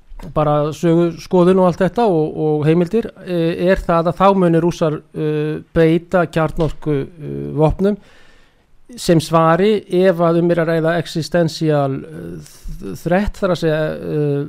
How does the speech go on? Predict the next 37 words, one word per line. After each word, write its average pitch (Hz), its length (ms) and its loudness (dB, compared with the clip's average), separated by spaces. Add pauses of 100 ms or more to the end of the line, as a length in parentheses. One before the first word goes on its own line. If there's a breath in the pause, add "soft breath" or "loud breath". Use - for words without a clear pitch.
(180)
eh, 151 300 -4 (100)
ógn - 320 0
á 165 140 2 (180)
tilveru, 160 880 2
skulum 151 320 0
við 139 80 2
segja, 135 500 -2
la-, 175 220 -8
landsins. 160 680 -2 (160)
En 139 480 -4
því 156 140 -4
miður 175 320 4
að 156 80 -4
þá 180 100 4
munu, 170 320 2 (1040 soft breath)
eða 185 380 4
árás 185 260 4
á 175 60 2
rússneskt 180 320 -2
landsvæði 185 480 0
og, 180 180 -4
og 175 160 -2
aftur 190 280 0
eins 185 120 0
og 196 80 0
ég - 60 -4
sagði 196 240 2
áðan 208 180 -2
að 196 80 -4
þá 196 120 0 (1300)
telja 180 300 4
þær 160 140 2
þessi 160 200 0
nýju 165 220 2
fjögur, 156 400 0
eh, 160 800 -6
héruð 180 420 2